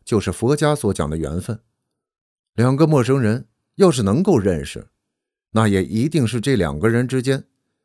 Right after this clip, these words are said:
原本就有些相同的地方。果然就是这个样子的。他说第一眼看见我，就看得出我是一个艺术家。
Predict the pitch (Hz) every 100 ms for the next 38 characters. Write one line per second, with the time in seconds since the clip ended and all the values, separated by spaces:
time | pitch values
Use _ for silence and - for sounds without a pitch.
0 | _ 139 175 214 131 196 185 147 95 143
1 | 147 180 180 170 87 123 156 101 78 -
2 | - _ _ _ _ _ _ _ _ _
3 | _ _ _ - 107 101 101 127 165 147
4 | 104 104 82 90 80 71 69 64 _ _
5 | _ _ _ _ _ _ 95 104 110 131
6 | 135 135 80 67 - 139 87 65 58 -
7 | _ _ _ _ - 220 - 202 101 85
8 | 165 117 80 - 143 170 196 165 80 53
9 | - -